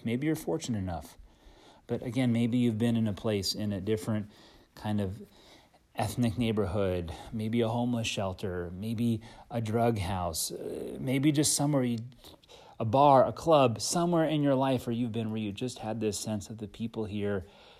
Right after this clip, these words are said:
are dirty. It's painful to admit. But I want to acknowledge that I think these boundaries still exist in our world today. And I ask you, what boundaries do you see where people start to view the other as an unclean person?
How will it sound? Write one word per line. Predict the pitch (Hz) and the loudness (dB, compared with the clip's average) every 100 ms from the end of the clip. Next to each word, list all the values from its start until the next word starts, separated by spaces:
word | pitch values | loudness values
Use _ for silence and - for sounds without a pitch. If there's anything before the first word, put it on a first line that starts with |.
| - _ _ | -20 _ _
are | 101 | -10
dirty. | 92 92 87 76 67 - - - - - _ _ _ | -6 -4 -6 -8 -12 -18 -20 -20 -20 -20 _ _ _
It's | - - | -10 -10
painful | - 151 165 - | -6 -6 -4 -6
to | - 143 | -4 -4
admit. | 117 123 101 - - _ _ - - - - - | -2 -2 -4 -6 -18 _ _ -20 -20 -20 2 10
But | 160 | 10
I | |
want | 165 170 190 | 12 10 8
to | |
acknowledge | 160 127 127 120 110 | 6 6 4 4 2
that | 110 | 0
I | 113 | -2
think | 110 147 147 | -2 -2 -2
these | - 123 | -4 -4
boundaries | 92 90 104 120 127 110 95 - | -4 -6 -2 2 2 2 0 -2
still | - 120 123 | -2 0 0
exist | 113 87 92 110 - | -2 -2 -2 -4 -4
in | 123 | -4
our | 110 | -4
world | 98 87 85 85 | -4 -4 -6 -8
today. | 107 85 76 104 - _ _ _ _ _ _ _ - _ _ _ _ _ - | -10 -8 -8 -10 -14 _ _ _ _ _ _ _ -20 _ _ _ _ _ -4
And | 123 | 0
I | 117 - - | 0 -4 -2
ask | - 117 113 131 | 4 6 4 2
you, | 107 | 4
what | 123 113 | 4 4
boundaries | 107 117 110 113 95 | 2 2 2 0 0
do | 101 | -2
you | 101 123 | 0 2
see | 143 - 90 | 2 0 -2
where | 90 98 | -4 -6
people | - 113 113 101 | -6 -6 -6 -6
start | - 101 | -6 -6
to | 107 | -6
view | 90 107 101 | -4 -2 0
the | 104 104 | -2 -2
other | 110 104 95 | -4 -2 -4
as | 98 95 90 - _ _ - | -6 -8 -8 -12 _ _ -8
an | 113 117 | -6 -4
unclean | 104 104 92 110 98 92 | -4 -6 -6 -6 -4 -4
person? | 90 110 107 - 76 78 | -6 -8 -8 -8 -10 -12